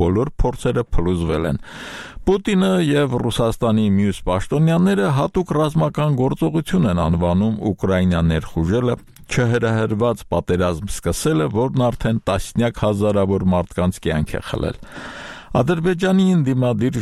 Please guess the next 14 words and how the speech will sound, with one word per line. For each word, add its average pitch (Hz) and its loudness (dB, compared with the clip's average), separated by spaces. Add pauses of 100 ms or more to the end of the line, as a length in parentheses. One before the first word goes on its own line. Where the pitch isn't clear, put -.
Ժողովրդավարական 151 0
ուժերի 143 0
ազգային 117 0
խորհուրդը 101 -2 (120)
կոչ 156 0
է 156 0
անում 151 2
միջազգային 135 0
հանրությանը 123 0 (200)
պատժամիջոցներ 120 0
սահմանել 107 2 (160)
իշխող 92 0
ռեժիմի 85 2
դեմ 131 0